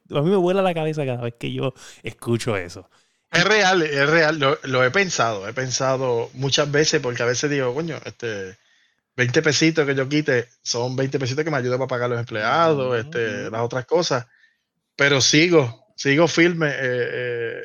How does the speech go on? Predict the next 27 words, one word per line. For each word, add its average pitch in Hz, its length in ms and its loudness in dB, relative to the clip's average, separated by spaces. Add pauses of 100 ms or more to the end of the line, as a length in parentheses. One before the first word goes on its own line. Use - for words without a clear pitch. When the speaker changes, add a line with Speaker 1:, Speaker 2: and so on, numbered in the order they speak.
Speaker 2:
sigo 135 320 -4
firme 160 300 0
por 156 140 0
ahora. 151 420 2
Eh, 120 220 -2
sí, 165 320 2
ahora 165 500 6
estoy 131 180 -4
añadiendo 143 840 -2
un, 127 640 -12 (1300)
un 139 180 -4
cargo 147 380 4
de 139 260 6
quince 147 320 0
pesos, 151 380 -2 (540)
eh, 107 680 -4 (340)
que 117 120 -8
es 110 80 -6
una 123 160 -2
ma-, 131 180 -4
una 120 180 -6
miseria. 120 560 -4
Speaker 1:
<laughs> - 600 -6
Speaker 2:
Pero 135 240 4
estoy, 139 320 2
estoy 143 260 2
añadiéndolo 170 720 4